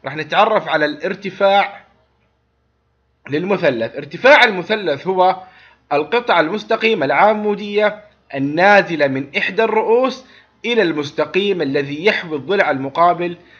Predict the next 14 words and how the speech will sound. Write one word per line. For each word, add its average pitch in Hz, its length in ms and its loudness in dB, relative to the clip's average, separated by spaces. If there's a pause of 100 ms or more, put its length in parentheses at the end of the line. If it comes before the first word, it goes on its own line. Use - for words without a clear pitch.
(160)
لذلك 151 560 2
الرأس 175 480 2
أو 254 440 6 (480)
امتداده. 127 640 2 (340)
نشوف 233 280 -4
مع 214 160 2
بعض 196 260 4
الآن. 135 340 -2 (440)
ارتفاع 226 480 4
المثلث 202 680 0 (640)
هو 233 180 4
القطعة 156 500 2
المستقيمة 185 800 -2
العامودية 156 1040 2